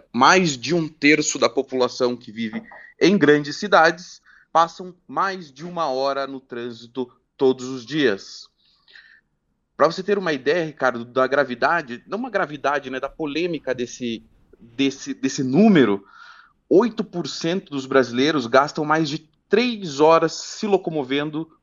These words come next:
pra realizar suas atividades de rotina, como trabalhar e estudar. Outros sete por cento entre duas e três horas no trânsito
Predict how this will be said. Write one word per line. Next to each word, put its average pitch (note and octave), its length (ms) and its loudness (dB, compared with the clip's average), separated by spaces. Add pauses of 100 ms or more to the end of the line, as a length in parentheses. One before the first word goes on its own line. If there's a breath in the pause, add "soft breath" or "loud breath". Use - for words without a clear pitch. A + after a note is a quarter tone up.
(100)
pra C#3 100 2
realizar C3 520 2
suas C3 200 -12
atividades A#2+ 480 -4
de B2 80 -12
rotina, C3 640 -6
como A#2 280 -8
trabalhar A2 500 2
e A#2 40 -6
estudar. A2 520 -2 (480)
Outros G#2 400 -6
sete B2 260 0
por D3+ 160 -8
cento D3 400 -2
entre C#3 240 -4
duas F3+ 340 0
e F#3+ 60 -6
três E3+ 300 -2
horas C3+ 260 2
no C3+ 80 -4
trânsito D#3 640 -2